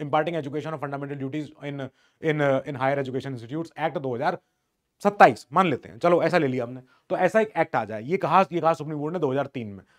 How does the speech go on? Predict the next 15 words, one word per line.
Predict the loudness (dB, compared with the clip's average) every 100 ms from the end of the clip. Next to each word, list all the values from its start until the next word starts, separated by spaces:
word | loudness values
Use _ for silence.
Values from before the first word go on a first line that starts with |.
| _
अच्छा | -10 -8 -14
ठीक | -6 -4 -4
है, | -6 -10 _
क्या-क्या | 2 6 8 6
एक्ट | 4
बने | 0 -2
उसके | -2 2
बाद | 4 4
से, | 2
लेकिन | 2
आप | 2
देखो | 2 0
ड्यूटीज | 0 -2 -2
के | -2
अराउंड, | -2 -4